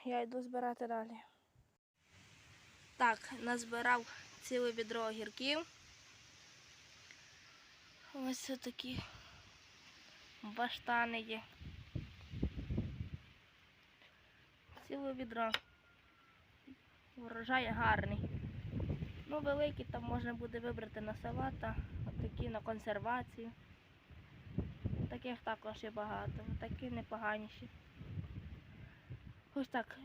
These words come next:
е, замочив, зараз трохи цей бруд відстане. Перемию ще раз і знову залию холодною водою.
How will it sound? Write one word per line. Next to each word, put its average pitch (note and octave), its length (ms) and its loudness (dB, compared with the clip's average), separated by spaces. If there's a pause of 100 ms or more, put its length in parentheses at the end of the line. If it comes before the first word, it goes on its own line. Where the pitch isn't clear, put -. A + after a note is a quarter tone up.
(120)
е, A3+ 400 0 (160)
замочив, C4+ 680 2
зараз B3 320 2 (140)
трохи A#3+ 640 -4 (500)
цей A#3 160 0
бруд A3+ 280 -2 (140)
відстане. A3+ 1040 -2 (560)
Перемию A#3 920 0
ще B3 200 -6
раз A#3+ 200 -2 (100)
і A#3+ 220 -6
знову A#3 260 -6
залию A3 380 -2
холодною G#3 440 -4
водою. G3+ 440 -6